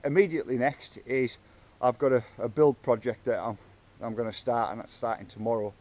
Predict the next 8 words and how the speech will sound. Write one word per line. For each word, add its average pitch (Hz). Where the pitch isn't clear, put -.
Uh, 127
and 131
then 143
shortly, 139
um, 117
there's 131
something 196
that -